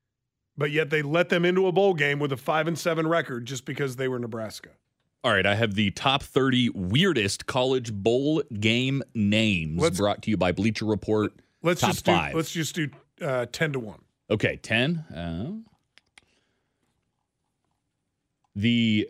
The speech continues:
Speaker 2: Meineke Car Care Bowl.
Speaker 1: Oh, yeah. Everybody's heard of that one.
Speaker 2: <laughs> Number nine. If you're thirsty, we've got the Bacardi Bowl.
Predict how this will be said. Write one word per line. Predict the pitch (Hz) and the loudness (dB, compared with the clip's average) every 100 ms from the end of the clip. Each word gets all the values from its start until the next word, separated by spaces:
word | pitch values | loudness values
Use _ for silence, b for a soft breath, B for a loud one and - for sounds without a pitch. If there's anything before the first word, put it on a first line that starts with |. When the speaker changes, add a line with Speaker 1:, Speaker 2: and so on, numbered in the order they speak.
| - | 0
Speaker 2:
Meineke | 110 160 185 208 175 | 0 2 0 -2 -4
Car | - 175 | -2 -2
Care | 196 135 95 | 0 0 2
Bowl. | 82 78 76 - _ _ _ _ _ _ | 2 -2 -4 -8 _ _ _ _ _ _
Speaker 1:
Oh, | 320 | -6
yeah. | 285 285 117 _ _ _ _ _ _ _ _ | -4 -6 -10 _ _ _ _ _ _ _ _
Everybody's | 165 202 120 101 | -10 -8 -10 -12
heard | 113 | -14
of | 95 | -12
that | 139 | -12
one. | 104 101 _ _ _ _ - | -12 -16 _ _ _ _ -20
Speaker 2:
<laughs> | - 98 - _ - | -16 -16 -16 _ -2
Number | 139 135 | 0 0
nine. | 135 220 147 80 69 _ _ _ _ _ | 0 0 0 -4 -8 _ _ _ _ _
If | - 90 | -8 -2
you're | 87 78 | -2 -2
thirsty, | - 220 - 80 | -2 -4 -4 -4
we've | 73 76 | -4 -4
got | 98 95 - | -2 -2 -2
the | 85 71 67 | -4 -4 0
Bacardi | 101 139 262 294 240 | 2 4 4 4 2
Bowl. | 117 101 85 71 | 2 2 0 -2